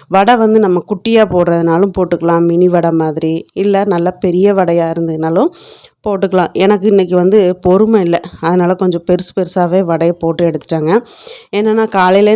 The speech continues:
நெருங்கும் போது கொஞ்சம் டயர்டா வேற இருந்துச்சு, அதனால பெரிய பெரிய வடையா சுட்டாச்சு. பக்கத்துல பத்தாததுக்கு வெங்காய சாம்பார் இருந்ததுனால சுட சுட ஒரு வடையை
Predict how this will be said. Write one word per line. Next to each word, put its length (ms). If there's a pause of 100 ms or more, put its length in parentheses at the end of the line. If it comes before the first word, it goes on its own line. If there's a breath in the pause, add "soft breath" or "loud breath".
நெருங்கும் 340
போது 100
கொஞ்சம் 340
டயர்டா 360 (100)
வேற 220
இருந்துச்சு, 420 (200)
அதனால 520 (380 loud breath)
பெரிய 280
பெரிய 200
வடையா 420
சுட்டாச்சு. 460 (420)
பக்கத்துல 340 (120)
பத்தாததுக்கு 560
வெங்காய 360
சாம்பார் 320
இருந்ததுனால 520 (640 loud breath)
சுட 240 (100)
சுட 280
ஒரு 280
வடையை 340